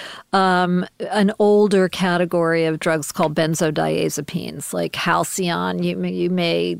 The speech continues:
have heard of that, um, which were highly addictive.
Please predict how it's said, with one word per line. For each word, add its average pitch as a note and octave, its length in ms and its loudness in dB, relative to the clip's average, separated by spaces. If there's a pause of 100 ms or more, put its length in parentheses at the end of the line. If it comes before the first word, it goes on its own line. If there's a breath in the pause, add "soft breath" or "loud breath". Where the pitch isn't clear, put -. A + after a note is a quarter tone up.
have E3 220 -2
heard E3+ 320 0
of D#3+ 140 -2
that, E3 420 -2 (400 loud breath)
um, F#3+ 360 2
which A#3 380 2
were A3 220 4
highly B3+ 680 2
addictive. C#3+ 840 -2